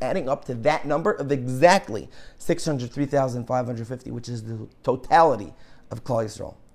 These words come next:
The message is simple, the message is clear. We are each important,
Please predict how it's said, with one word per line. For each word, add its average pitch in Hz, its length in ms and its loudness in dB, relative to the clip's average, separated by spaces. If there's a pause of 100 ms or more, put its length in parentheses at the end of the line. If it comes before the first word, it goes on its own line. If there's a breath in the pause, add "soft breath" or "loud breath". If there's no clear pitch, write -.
(360 soft breath)
The 131 60 -6
message 151 380 0
is 131 100 -2
simple, 170 300 -2
the 139 100 -6
message 135 300 -4
is 117 100 -8
clear. - 380 -8 (440 soft breath)
We 131 140 2
are 123 100 2
each - 200 -4
important, 143 580 -4